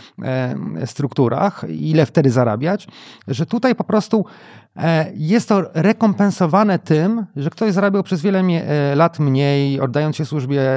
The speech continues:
państwu, często pracując właśnie w tym trybie, że może być w każdej chwili ściągnięty, e, i jest to jego obowiązek ustawowy,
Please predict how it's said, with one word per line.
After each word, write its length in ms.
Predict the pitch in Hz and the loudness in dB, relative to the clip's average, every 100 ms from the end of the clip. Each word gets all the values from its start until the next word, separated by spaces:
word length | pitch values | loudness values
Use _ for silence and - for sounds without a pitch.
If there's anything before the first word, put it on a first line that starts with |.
| 135 | -2
państwu, 340 | 123 127 - 131 | -2 -2 -4 -4
często 280 | 156 160 | -2 -2
pracując 460 | - 139 - 156 139 | -2 -4 -2 -2 -2
właśnie 460 | 127 135 147 135 135 - 113 | -2 -2 -2 -2 -4 -6 -4
w 40 | |
tym 120 | 135 | -4
trybie, 260 | - 156 143 | -2 0 2
że 60 | |
może 140 | 131 117 | 2 0
być 80 | - | -2
w 40 | |
każdej 280 | 165 135 143 | -2 -2 -2
chwili 220 | - 143 | -4 -8
ściągnięty, 680 | - 151 123 139 131 139 135 - 113 - | -2 -2 2 2 2 2 -2 -4 -14 -10
e, 280 | 95 120 120 | -4 -2 -2
i 160 | - 135 | -2 -2
jest 180 | 139 - | -2 0
to 60 | |
jego 200 | 135 131 | 0 0
obowiązek 680 | 127 131 135 131 117 131 - | 0 0 2 2 2 -2 -2
ustawowy, 680 | - 131 151 123 135 117 | -6 0 2 4 4 4